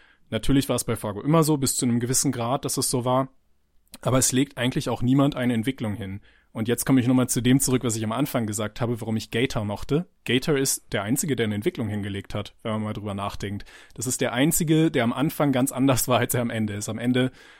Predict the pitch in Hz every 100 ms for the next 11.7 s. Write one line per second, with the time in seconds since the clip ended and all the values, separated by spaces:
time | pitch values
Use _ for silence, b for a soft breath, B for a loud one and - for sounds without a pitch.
0 | B - 120 135 147 127 127 120 120 -
1 | - - 139 113 120 117 113 - 113 110
2 | b b b - 120 127 123 110 113 110
3 | 123 117 117 113 110 127 120 117 120 117
4 | 127 113 117 - 117 131 113 123 - 120
5 | 110 110 120 110 110 - 117 113 113 123
6 | - 110 113 113 120 107 127 147 - 117
7 | 120 - 120 123 b b b b - 104
8 | 104 110 180 120 139 156 180 _ _ 131
9 | 123 123 - 131 151 - _ - 123 117
10 | - 123 123 131 131 - _ - 113 110
11 | 113 117 110 98 98 92 87